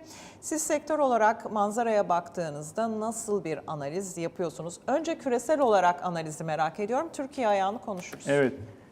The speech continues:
Speaker 2: Tabii sonuçta bir yerde ticaret varsa biz, bizim açımızdan bir
Speaker 1: Hı hı.
Speaker 2: taşıma gerçekleşiyor. Şu an Amerika ekseninde baktığımız zaman, e, Amerika yaklaşık on dört trilyon dolarla, pardon,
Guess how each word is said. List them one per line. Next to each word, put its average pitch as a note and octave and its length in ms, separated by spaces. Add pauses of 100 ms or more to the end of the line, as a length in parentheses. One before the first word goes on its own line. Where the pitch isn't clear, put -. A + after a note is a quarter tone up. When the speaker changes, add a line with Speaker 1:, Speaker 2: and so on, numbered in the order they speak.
(320)
Speaker 2:
Tabii F3+ 240
sonuçta F3+ 640
bir D#3+ 60
yerde D#3+ 360
ticaret D3+ 520
varsa D3+ 380
biz, G#2+ 320
bizim A#2 240
açımızdan A2+ 460
bir G2 60
Speaker 1:
Hı F#2 40
hı. F#2 40
Speaker 2:
taşıma A2+ 300
gerçekleşiyor. A#2 840 (520)
Şu D#3+ 80
an E3 260
Amerika E3+ 440
ekseninde D#3 520
baktığımız D#3+ 440
zaman, D3+ 360 (220)
e, A#2 240
Amerika E3+ 600 (120)
yaklaşık E3+ 680
on E3 220
dört E3+ 260
trilyon C3 380
dolarla, C3+ 580
pardon, C3+ 340